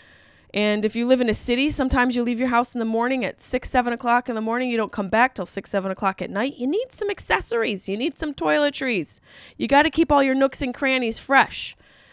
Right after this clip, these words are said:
So I've started to travel with a toiletry bag. Of course I just got this bag, right? Of course I just set it up, and of course I had just put it in my center console, excited to use it. Hadn't even used it yet. Had brand new deodorants and smellies and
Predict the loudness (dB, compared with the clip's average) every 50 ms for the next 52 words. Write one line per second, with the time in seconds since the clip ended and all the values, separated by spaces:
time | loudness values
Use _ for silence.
0 | _ _ -14 -4 2 4 6 6 6 6 4 2 -2 -12 -18 _ _ _ _ _
1 | -20 _ _ _ _ 2 2 2 2 2 2 2 2 2 0 0 -2 0 2 2
2 | 2 2 2 -2 -2 -2 -2 0 2 2 2 2 0 0 -2 0 0 0 0 -2
3 | -6 -8 -8 -8 -8 _ -20 0 6 8 8 8 8 6 2 0 -2 -2 -2 -2
4 | -2 0 0 -2 -4 -4 0 0 0 -2 -2 -8 -8 -8 -6 -4 -4 -2 -2 -4
5 | -6 -4 0 2 2 2 2 -2 -4 -4 0 2 2 2 2 0 -2 -2 -2 -4
6 | -4 0 2 4 4 4 2 0 -2 -2 -4 -8 -8 -8 -4 -2 -2 -2 -2 -2
7 | -6 -8 -8 -6 -2 -2 -2 -2 -2 -6 -6 -6 -4 -4 -6 -4 -4 -4 -4 -2
8 | -2 -2 -2 -4 -2 -2 -2 -2 0 -2 -2 -2 -2 -4 -4 -2 0 0 0 0
9 | -2 -6 -6 -4 -4 -4 -4 -4 -4 -4 0 2 4 4 4 4 2 2 0 -2
10 | -2 -2 0 -2 -2 -2 -2 -2 0 0 -2 -2 -4 _ _ _ _ _ _ _
11 | _ _ _ _ _ _ -4 -4 -2 2 4 6 6 6 4 4 2 2 2 2
12 | 4 6 6 6 6 6 4 2 2 0 -2 -4 -6 -6 -6 -6 -8 -8 -6 0
13 | 2 2 4 4 2 2 0 0 -2 -2 -2 -2 -4 -4 -4 -6